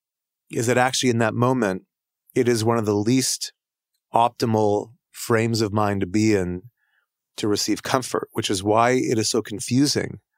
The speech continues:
And so many couples come in and say, "I have been trying to talk to my partner about this for years," or, "I have never been able to live up to their expectations for years. And so what's the point of talking about this?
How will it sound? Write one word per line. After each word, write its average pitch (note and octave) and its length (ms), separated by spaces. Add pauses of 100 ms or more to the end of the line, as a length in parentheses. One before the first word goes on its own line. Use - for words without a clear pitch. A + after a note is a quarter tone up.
(500)
And G#2+ 100
so A2+ 120
many A#2 260
couples G2+ 440
come G2 220
in G2 120
and F#2+ 100
say, G2+ 180
"I A2+ 160
have D3 160
been C3+ 140
trying A#2+ 520
to - 140
talk B2 300
to - 100
my A#2 100
partner A2 420
about G#2+ 360
this A2 220
for - 160
years," F#2 680 (840)
or, A2+ 460
"I B2 180
have C#3+ 180
never B2 240
been A2 140
able A#2 200
to A2+ 120
live A2 160
up A#2+ 120
to A2 120
their G#2+ 160
expectations G#2 760
for - 140
years. F#2 480
And F2+ 80
so - 120
what's G#2+ 220
the A#2+ 80
point G#2+ 260
of F#2+ 60
talking G2+ 400
about - 280
this? - 280